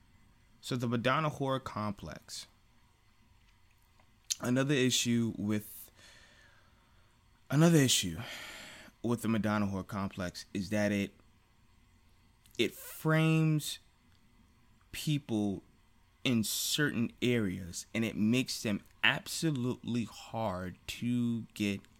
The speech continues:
out of them. Oh my God, it makes it so fucking difficult.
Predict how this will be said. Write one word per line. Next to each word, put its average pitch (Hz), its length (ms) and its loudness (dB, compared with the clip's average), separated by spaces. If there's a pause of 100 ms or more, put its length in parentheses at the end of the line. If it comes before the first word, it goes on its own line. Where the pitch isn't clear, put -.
(120)
out 92 300 -4 (140)
of 101 340 -6
them. 87 300 -10 (1200)
Oh 135 340 4
my 90 440 0
God, 98 360 -2
it 90 60 -4
makes 90 320 -8
it - 100 -12
so 92 260 -8
fucking - 520 -12
difficult. - 560 -14